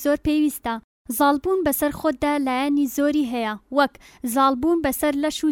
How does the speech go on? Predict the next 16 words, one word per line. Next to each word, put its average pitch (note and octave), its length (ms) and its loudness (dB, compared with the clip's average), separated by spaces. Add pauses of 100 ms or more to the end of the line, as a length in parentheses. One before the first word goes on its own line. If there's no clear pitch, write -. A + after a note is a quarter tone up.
جەستەدا. C4 460 -2 (420)
تۆ F4 120 2 (120)
بە E4 140 4
وەرزشکردن C#4 800 -2
ئەتوانی C#4 540 0
ماسوولکەکانت C#4 880 -2
لە C4 160 0
سستی D4+ 340 0
و D#4 140 0
تەمەڵی B3+ 500 -2
دەربکەی C#4 540 0
و D4+ 80 0 (280)
بە D4 80 2 (100)
چالاککردنی D4 880 0
باشی C4 400 0
ماسوولکەکان C4 640 -2